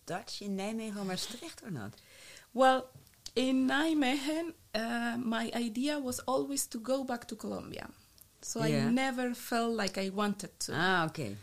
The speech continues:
Speaker 2: I mean, I'm a little bit stubborn, and when I say no, it's no.
Speaker 1: <laughs>
Speaker 2: So I always refuse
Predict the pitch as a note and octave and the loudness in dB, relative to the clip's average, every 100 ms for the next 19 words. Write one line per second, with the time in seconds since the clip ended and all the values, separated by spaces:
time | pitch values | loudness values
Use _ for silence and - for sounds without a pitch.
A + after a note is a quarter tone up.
0 | - - A#3+ C4+ - - - C4+ C#4 C4 | -12 -4 -2 -2 -4 -12 4 4 6 2
1 | B3 G#3+ G3+ - F#3+ F3 F3+ A3+ A#3+ A#3 | 2 0 -2 -2 -2 -2 -2 -2 -6 -4
2 | G3 F#3+ F3+ F#3 F3+ F#3 F#3+ F#3+ G3 G3 | -4 -2 -2 -2 -2 -2 -2 -2 -2 -2
3 | F3 - E3 - - C3 B2 - F#3 C#3 | -4 -6 -8 -8 -14 -6 -4 2 2 2
4 | A#2+ - G#3 G3 G3 F#3+ F#3+ F#3+ F#3 F#3+ | -2 2 4 6 4 2 2 2 0 2
5 | G3 G#3 G#3+ G#3 G#3 F#3+ - F#3+ F#3+ | 4 4 4 0 -2 -4 -2 -2 0